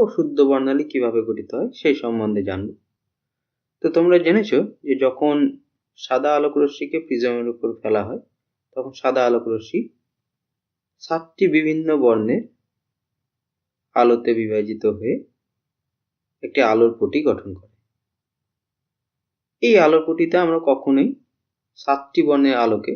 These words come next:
আলাদাভাবে বা সুস্পষ্টভাবে দেখতে পাবো না। কারণ হচ্ছে, আমরা যত সূক্ষ্ম ছিদ্রই করি না কেন, এই ছিদ্র দিয়ে প্রচুর সংখ্যক আলোক রশ্মি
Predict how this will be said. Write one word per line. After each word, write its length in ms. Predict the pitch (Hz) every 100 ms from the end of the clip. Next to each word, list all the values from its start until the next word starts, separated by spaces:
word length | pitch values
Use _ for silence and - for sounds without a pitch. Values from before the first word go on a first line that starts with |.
| - _ _ _ _ _ _ _ _
আলাদাভাবে 600 | 127 151 143 123 120 117 208 - _ _ _ -
বা 100 | 175 208
সুস্পষ্টভাবে 840 | 175 170 - 139 - 120 120 170
দেখতে 340 | 139 123 - 123
পাবো 240 | 117 90 87
না। 120 | - _ _ _ _ _ _ _ _ _ _ _ -
কারণ 240 | 160 226
হচ্ছে, 200 | 226 214 196
আমরা 180 | 202 185
যত 240 | 143 135
সূক্ষ্ম 300 | 160 175 - 190
ছিদ্রই 400 | - 180 202 220
করি 180 | 190 147
না 120 | 123
কেন, 180 | - 113 277 - _ _ _ _ _ _ _ _ _ _ _ _ _ _ _ -
এই 100 | 214
ছিদ্র 280 | 208 175 151 151 143
দিয়ে 200 | 123 139 214 214 _ _ _ _ _ -
প্রচুর 240 | 214 208
সংখ্যক 400 | 185 147 - 143 -
আলোক 220 | 123 123
রশ্মি 300 | 123 117 -